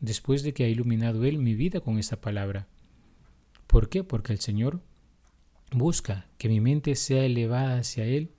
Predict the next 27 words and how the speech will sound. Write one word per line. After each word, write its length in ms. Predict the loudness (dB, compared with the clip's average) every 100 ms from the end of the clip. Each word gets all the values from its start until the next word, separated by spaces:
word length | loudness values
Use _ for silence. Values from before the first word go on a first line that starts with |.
| _ _ -20 _ -4
para 200 | -2 0
que 120 | 0
Él 80 | 0
pueda 280 | 4 4
iluminar 680 | 4 2 2 2 2 0 -4
mi 200 | -2 0
interior 520 | 2 0 0 2 2
de 100 | 0
tal 180 | -4 0
manera 440 | 2 2 0 -2 -8 -20 _ _
que 140 | -2 0
los 220 | 0 0
males 320 | 0 0 -2
sean 200 | -2 -2
expulsados 840 | -2 -6 -6 -4 -2 -2 -6 -12 -20 _ _ -2
y 140 | 2
el 120 | 2
bien 320 | 2 0 0
sea 360 | -4 -2 -2 -2
potenciado. 720 | 0 2 0 -2 -2 -2 -4 -10 -20 _ _ _ _ _ _ _ _ _ _ _ -20 -20 _ -2
En 100 | 2
este 220 | 2 2
momento, 540 | 2 4 4 4 0 -4 -16 -20 -20 _ _ _ _ -20 -20 2
todo 240 | 6 6
aquel 300 | 4 2 -2
que 140 | 0 2
ora 300 | 2 2